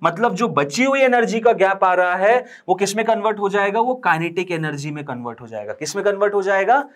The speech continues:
काइनेटिक एनर्जी में कन्वर्ट हो जाएगा। समझ में आया? ठीक है सर, बिल्कुल। So, यहाँ पे फोटोइलेक्ट्रिक इक्वेशन बस ये बोलती है कि एच न्यू, एच न्यू है, एच एफ, जो भी बोल रहे हो,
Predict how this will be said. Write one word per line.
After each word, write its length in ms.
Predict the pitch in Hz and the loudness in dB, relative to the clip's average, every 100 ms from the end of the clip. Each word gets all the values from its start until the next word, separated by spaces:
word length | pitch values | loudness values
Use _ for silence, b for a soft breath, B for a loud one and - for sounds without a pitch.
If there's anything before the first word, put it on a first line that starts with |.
| B _ | B _
काइनेटिक 680 | 151 175 180 190 190 226 226 | 0 0 0 -4 -4 -6 -4
एनर्जी 520 | 160 156 160 156 156 185 | -8 -4 -4 -4 -8 -6
में 200 | 160 214 | -6 -6
कन्वर्ट 540 | - 135 117 123 143 | -8 -10 -4 -4 -4
हो 160 | - 107 | -8 -14
जाएगा। 340 | 101 101 _ | -16 -18 _
समझ 340 | - 151 190 202 | -8 -2 0 2
में 100 | 214 | 2
आया? 340 | 214 226 262 254 B _ | 4 4 4 0 B _
ठीक 200 | - 156 | -6 -2
है 60 | 170 | 0
सर, 180 | 185 | 0
बिल्कुल। 380 | 156 131 120 107 B B | 0 -2 -6 -12 B B
So, 60 | - | -2
यहाँ 320 | 170 156 202 | 2 2 2
पे 280 | 208 208 247 254 B - | 2 4 4 2 B 0
फोटोइलेक्ट्रिक 560 | 190 269 247 233 247 | 4 4 4 2 0
इक्वेशन 440 | 226 - 196 220 202 | 0 0 0 2 -2
बस 180 | 196 | 0
ये 100 | 165 | 2
बोलती 360 | 208 196 170 151 | 2 2 0 -4
है 300 | 143 202 233 B B | 0 0 -2 B B
कि 140 | - 226 - | -10 -6 -2
एच 260 | 240 262 | -2 0
न्यू, 600 | 247 180 190 226 175 - - - | -4 -2 0 0 0 -4 -8 -6
एच 200 | 151 175 | -6 -4
न्यू 200 | 196 202 | -4 -2
है, 140 | 214 202 | -2 0
एच 180 | 185 185 | -2 0
एफ, 120 | 208 | -2
जो 200 | 175 143 | -2 -4
भी 100 | 151 | -4
बोल 180 | 175 165 | -2 -2
रहे 140 | 131 | 0
हो, 220 | 143 233 | -2 -2